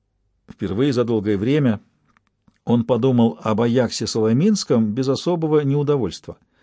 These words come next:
Енисеев бы очень удивился тому, как Ле Брюер, не имея актёрских способностей,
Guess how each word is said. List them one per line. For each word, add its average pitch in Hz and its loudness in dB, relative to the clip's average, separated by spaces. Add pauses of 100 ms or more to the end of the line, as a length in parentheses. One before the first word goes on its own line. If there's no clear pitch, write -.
(1300)
Енисеев 147 4
бы 151 4
очень 165 4
удивился 185 2
тому, 151 2
как 127 2
Ле 117 2
Брюер, 123 -2 (460)
не 120 2
имея 151 4
актёрских 123 -2
способностей, 139 0